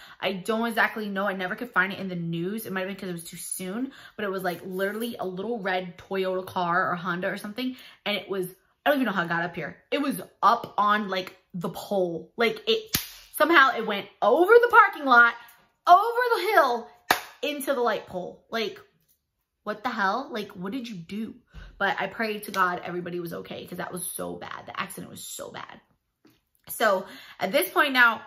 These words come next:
we can't find the hotel. The hotel, it, the G P S, which I hate G P Ss, are telling us go here, there, there, here, up, down, up, everywhere, okay, besides the moon. And so I just call the hotel, and I'm like, "Can I just have your direct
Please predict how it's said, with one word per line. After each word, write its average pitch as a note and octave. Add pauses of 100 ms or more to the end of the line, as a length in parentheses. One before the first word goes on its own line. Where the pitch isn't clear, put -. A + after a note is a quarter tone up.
we G3
can't G3+
find G3
the F#3
hotel. F3+
The G3+
hotel, G#3
it, F#3
the F#3+
G G3
P G#3+
S, F#3
which F#3
I E3
hate E3+
G E3+
P E3
Ss, E3 (300)
are G3
telling G3
us F#3+
go F#3
here, G3
there, F3+
there, F#3
here, F3
up, -
down, F3
up, - (140)
everywhere, E3
okay, E3+
besides E3+
the F3+
moon. F3 (400)
And G#3
so G3+
I A#3
just A#3
call F#3+
the F#3+
hotel, G3
and G3
I'm F#3
like, F#3
"Can G3
I A#3+
just F4
have B3+
your F#3
direct F3